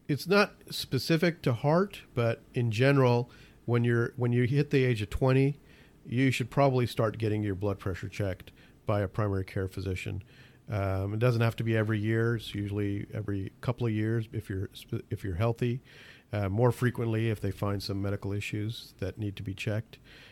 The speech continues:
Uh, you should get your blood sugar checked once you, uh, hit age forty-five. And you should get your cholesterol checked, um, uh,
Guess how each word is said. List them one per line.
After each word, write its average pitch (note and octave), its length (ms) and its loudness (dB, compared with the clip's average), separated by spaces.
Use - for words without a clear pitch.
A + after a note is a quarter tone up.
Uh, G#2 160 2
you G#2+ 140 2
should A2 160 0
get A#2+ 180 4
your A#2 60 0
blood B2+ 220 6
sugar G#2+ 240 2
checked - 440 -2
once G2+ 400 -2
you, G2+ 560 -2
uh, G2 100 -2
hit F#2+ 200 -2
age G#2 200 -2
forty-five. G#2 760 -2
And G#2+ 100 0
you F#2+ 40 -2
should A2+ 180 -2
get B2+ 160 2
your A2 80 0
cholesterol A#2 580 2
checked, - 400 -6
um, F#2+ 320 -4
uh, A1 220 -6